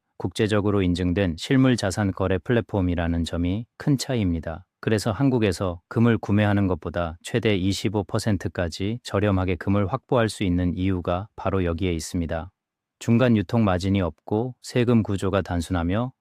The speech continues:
국제 시세에 따라 투명하게 거래가 이루어지기 때문이죠. 구매 방법도 간단합니다.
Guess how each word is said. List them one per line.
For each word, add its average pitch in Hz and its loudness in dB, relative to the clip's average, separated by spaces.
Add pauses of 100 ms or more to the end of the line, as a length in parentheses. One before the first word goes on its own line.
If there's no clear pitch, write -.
국제 127 0
시세에 110 2
따라 92 0
투명하게 120 2
거래가 92 2
이루어지기 90 -2
때문이죠. 90 -4 (100)
구매 123 4
방법도 110 0
간단합니다. 85 -4